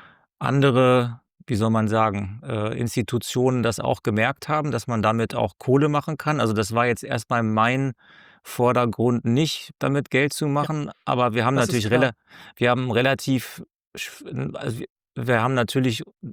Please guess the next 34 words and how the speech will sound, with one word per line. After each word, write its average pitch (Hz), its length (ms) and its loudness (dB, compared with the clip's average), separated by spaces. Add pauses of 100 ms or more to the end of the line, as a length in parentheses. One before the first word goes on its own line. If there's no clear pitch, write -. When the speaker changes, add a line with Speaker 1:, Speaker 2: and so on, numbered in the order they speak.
(300)
Speaker 1:
relativ 135 480 -2
schnell 127 240 2
gemerkt, 120 440 0
dass 123 140 -2
du 120 140 0
auch 117 300 0 (560)
ohne 127 240 2
Geld 117 360 2
nicht 127 180 -2
weit 117 220 0
kommst, 151 400 -2
wenn 127 140 2
du 123 60 2
irgendwas 123 360 2
größer 143 380 2
machen 147 300 2
möchtest 143 380 -2
langsam. 143 500 0
Und 117 380 0
so 117 180 0
hatten 117 220 -2
wir 117 80 2
dann 120 180 0
auch 117 140 -2
die 117 140 -2
ersten 117 300 -2
Sponsoren. 123 760 0 (720)
Ähm, 117 840 2 (1300)
und 127 240 2
wir 110 140 2
hatten 127 240 0
eigentlich 123 340 0
aber 113 180 0 (180)
immer 151 560 4